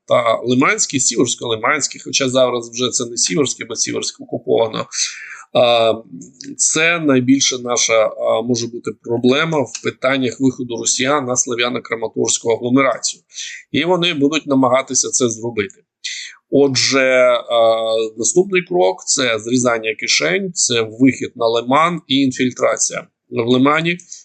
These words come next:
відповідних сил та засобів. Будемо мати надію, що якраз на Лиманському напрямку і в самому Лимані, е, росіянам не вдасться так швидко, е,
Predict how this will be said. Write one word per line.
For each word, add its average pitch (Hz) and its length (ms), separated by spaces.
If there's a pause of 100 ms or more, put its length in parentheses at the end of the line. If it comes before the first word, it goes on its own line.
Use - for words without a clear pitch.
(140)
відповідних 131 580
сил 117 360 (220)
та 123 120
засобів. 120 560
Будемо 151 360
мати 135 340
надію, 131 440
що 139 380
якраз 120 760
на 120 120
Лиманському 147 640
напрямку 131 600 (380)
і 123 160
в 117 80
самому 156 500
Лимані, 143 460
е, 123 100 (460)
росіянам 139 640
не 156 100
вдасться 135 680
так 110 160
швидко, 175 760
е, 175 40